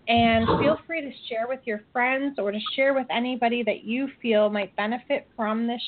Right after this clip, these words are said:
show. And if you'd like to follow me, you can do so. I have two pages on Facebook, so you can find me at Grounded Roots Wellness, Inc, other page is Sam Black, Certified Psychic Medium and Wellness Coach, and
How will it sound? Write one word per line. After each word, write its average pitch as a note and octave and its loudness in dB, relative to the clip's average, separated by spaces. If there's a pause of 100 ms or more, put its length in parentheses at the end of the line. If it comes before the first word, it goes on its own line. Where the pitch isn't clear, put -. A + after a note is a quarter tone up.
(120)
show. A#3 0 (460)
And C4 -2
if - -2
you'd F#4+ 2 (100)
like F#4+ -2
to D4 -6
follow C#4 2
me, C#4 -4
you B3+ -8
can A#3+ -6
do C#4+ -2 (160)
so. D4 4
I B3+ 2
have A3+ -2 (120)
two D4 -4
pages D4+ -6
on A#3 -4
Facebook, A3 0 (160)
so G#3+ 2 (120)
you G#3+ -2
can G#3 0
find G#3 4
me G#3+ 4
at F#3+ -2
Grounded A3+ 2
Roots G3+ -6
Wellness, G3 -4 (100)
Inc, E4 -8 (160)
other C#4+ -2 (100)
page B3+ -10
is - -14 (300)
Sam G#3+ -2
Black, G3+ -4 (160)
Certified A#3+ -2 (100)
Psychic F#3+ -4
Medium F#3+ -2
and F#3 -4
Wellness G3 2 (180)
Coach, - -2 (560)
and A#3 4